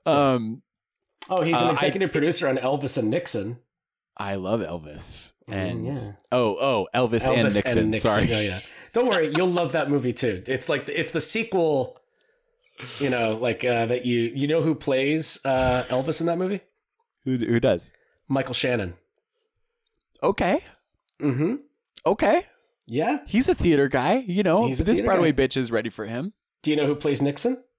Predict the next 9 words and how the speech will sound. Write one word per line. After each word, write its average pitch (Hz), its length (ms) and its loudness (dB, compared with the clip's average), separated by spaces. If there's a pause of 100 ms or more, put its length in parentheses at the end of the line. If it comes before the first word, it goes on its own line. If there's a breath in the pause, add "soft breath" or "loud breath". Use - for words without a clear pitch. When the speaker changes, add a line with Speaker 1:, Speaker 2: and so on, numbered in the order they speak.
(340)
Speaker 1:
Who, 202 120 -2
who 175 180 -2
plays 277 240 2
Nixon? 107 480 0 (220)
Speaker 2:
Kevin 220 240 0
Speaker 1:
Like, - 80 0
Speaker 2:
Spacey. 220 540 0 (520)
Speaker 1:
Kevin 220 300 -2
Sp- - 180 -10